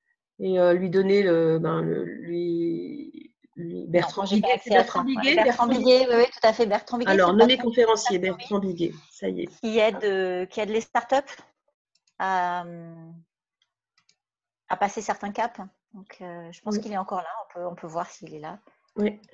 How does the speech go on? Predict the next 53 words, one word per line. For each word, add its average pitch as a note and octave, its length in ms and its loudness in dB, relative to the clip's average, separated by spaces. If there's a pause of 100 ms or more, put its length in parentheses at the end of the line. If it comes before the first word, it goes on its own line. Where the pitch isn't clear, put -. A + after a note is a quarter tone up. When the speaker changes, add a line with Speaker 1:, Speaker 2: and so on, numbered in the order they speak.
(120)
Speaker 2:
Oui, E4 240 -2
il B3 60 0
est A3 80 4
là. G3+ 260 2
C'était F#3+ 220 -14
super. F#3 460 -8
Voilà, E3+ 260 -16
il F#3 100 -14
est F3 60 -10
là, D#3+ 160 -12
Bertrand. F3 340 -20 (100)
Donc, G#3 140 -20
il F3+ 80 -12
est F3 60 -14
toujours F3 180 -12
là. D#3+ 120 -8
Voilà, A#3 280 -2
Bertrand. G#3 280 -4
Bonjour, C#4 260 -2
Bertrand. B3 340 -2 (1600)
Speaker 1:
Alors, G3 120 2
Bertrand, A3 360 2
est-ce C#4+ 160 -2
qu'il A3+ 120 4
a, - 120 6
est-ce G#3+ 100 2
qu'on B3 80 2
l'a, A#3+ 140 8
est-ce G#3 200 2
qu'on A#3+ 120 4
lui A#3 100 8
a, G#3 80 2
lui G#3 100 2
a G#3+ 60 6
donné A3+ 280 6
le, G#3 120 4
l'accès F#3+ 300 0
à - 20 2
la F#3+ 80 2
vidéo ? F#3 460 -2 (800)
Speaker 2:
Il F#3+ 60 0
y - 20 4
a B3+ 40 8
la C#4 120 8
vidéo, A#3+ 260 6
ça D4 140 2
y B3 60 4
est, C#4+ 120 4
il C#4 60 0
s'est B3 120 0
mis A3+ 160 0
en A#3 60 -8
vidéo. G#3+ 420 -12